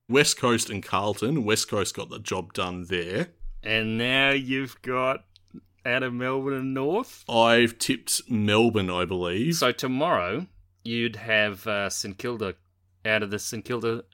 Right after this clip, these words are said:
Speaker 2: versus the Cats, or?
Speaker 1: I, I have Geelong, but I'm worried about it.
Speaker 2: And did you back Hawthorn?
Speaker 1: I backed Hawthorn, yep.
Speaker 2: And you backed Collingwood against the Crows?
Speaker 1: I did, yeah.
Speaker 2: And this is a big one. They're tenth and eleventh on the ladder.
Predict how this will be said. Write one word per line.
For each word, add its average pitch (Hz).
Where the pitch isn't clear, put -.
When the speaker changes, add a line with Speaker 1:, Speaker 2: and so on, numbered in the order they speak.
Speaker 2:
versus 123
the 120
Cats, 190
or? 117
Speaker 1:
I, 117
I 104
have 110
Geelong, 95
but 92
I'm 95
worried 98
about 87
it. -
Speaker 2:
And 104
did 98
you 95
back 104
Hawthorn? 143
Speaker 1:
I 110
backed 90
Hawthorn, 98
yep. 101
Speaker 2:
And 104
you 98
backed 104
Collingwood 113
against 110
the 110
Crows? 123
Speaker 1:
I 92
did, 92
yeah. 87
Speaker 2:
And 101
this 143
is 151
a 151
big 95
one. 76
They're 113
tenth 165
and 151
eleventh 127
on 143
the 135
ladder. 107